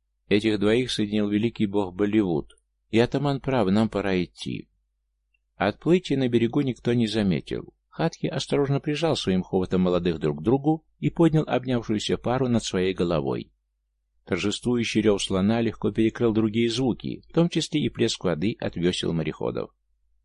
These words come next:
"Что скажешь, Волх?" — спросил атаман, подсаживаясь к Ивану. "Станет ли парнишка человеком, если скроет его в богатом дворце?"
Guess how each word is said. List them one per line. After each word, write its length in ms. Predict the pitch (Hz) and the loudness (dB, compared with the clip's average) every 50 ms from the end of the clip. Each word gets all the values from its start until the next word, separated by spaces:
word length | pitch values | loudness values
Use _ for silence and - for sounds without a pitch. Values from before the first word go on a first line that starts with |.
| _ _ _ _ | _ _ _ _
"Что 260 | - - - - 113 117 | -18 -10 -4 -2 -2 -2
скажешь, 500 | - - - 117 120 104 95 85 - - | -2 -2 -2 -2 -2 -2 -2 -4 -4 -4
Волх?" — 380 | 73 65 55 - - _ _ _ _ - | -4 -4 -4 -6 -10 _ _ _ _ -12
спросил 380 | - - 87 82 - 85 80 78 | -6 -2 -2 0 0 0 0 0
атаман, 460 | 76 - 71 73 85 101 123 135 127 | 0 0 0 0 2 2 0 0 -2
подсаживаясь 580 | - 104 - - 98 95 92 101 95 90 - - | -4 -4 -2 0 -2 0 0 2 0 0 0 0
к 80 | - | -2
Ивану. 420 | 92 80 78 65 64 58 - - - _ _ _ - | 0 0 0 0 -2 -4 -6 -10 -12 _ _ _ -18
"Станет 440 | - - - 147 147 147 139 127 - | -10 -4 -2 0 0 0 -2 -4 -2
ли 120 | 131 123 | -2 -2
парнишка 480 | 120 120 120 120 120 120 - - 117 - | 0 0 0 0 -2 -2 -2 -2 -4 -2
человеком, 640 | - 110 107 107 101 87 69 64 - - 65 71 | -2 0 2 2 2 2 0 0 -2 -4 -2 -2
если 240 | 82 87 - - 90 | -2 -2 -2 -4 -6
скроет 400 | - - - 104 104 98 90 - | -6 -2 0 2 2 2 2 0
его 180 | 90 90 90 85 | 0 2 2 2
в 40 | 78 | 2
богатом 460 | 90 90 85 87 80 - 76 78 82 | 2 0 0 0 -2 -2 0 0 0
дворце?" 540 | 78 87 95 - - - - 117 110 - | 0 0 -2 -2 -4 -6 -6 -6 -8 -10